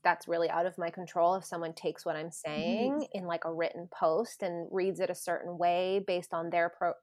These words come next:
Speaker 1: based on whatever they're going through and their projections, and they take it a certain way 'cause I genuinely mean it from a very kind, caring, loving place.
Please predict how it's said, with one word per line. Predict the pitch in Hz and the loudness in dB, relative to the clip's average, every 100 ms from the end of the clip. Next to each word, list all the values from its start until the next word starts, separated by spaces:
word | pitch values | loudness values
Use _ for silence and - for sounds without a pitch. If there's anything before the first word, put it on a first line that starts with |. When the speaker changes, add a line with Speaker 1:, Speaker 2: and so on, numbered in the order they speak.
| - | 0
Speaker 1:
based | 202 190 196 | 2 2 0
on | 185 | 2
whatever | 180 175 175 | 2 4 2
they're | 170 175 | 2 2
going | 156 165 | 0 -2
through | - 220 | 2 2
and | 190 175 | 4 0
their | 165 | -2
projections, | 175 - - - 190 190 | -2 -2 -2 -4 -4 -2
and | 185 | -4
they | 165 | -4
take | - 151 - | -2 -2 -2
it | |
a | - | -6
certain | - - - | -4 -4 2
way | 285 | 2
'cause | - 196 - - - - _ 196 | 2 -2 -4 -12 -20 -20 _ -4
I | |
genuinely | 170 208 196 196 190 185 | 0 4 4 4 0 0
mean | 180 175 | -2 -2
it | 175 - | -2 -4
from | 185 | -4
a | 180 | -2
very | 170 170 170 | 2 4 4
kind, | 165 - 170 165 160 170 | 0 -2 0 0 -2 -4
caring, | - 170 160 165 | -4 -2 0 0
loving | 165 170 160 165 156 156 - | 4 4 4 2 -4 -8 -4
place. | 160 156 240 381 - - | 0 4 4 2 -2 -8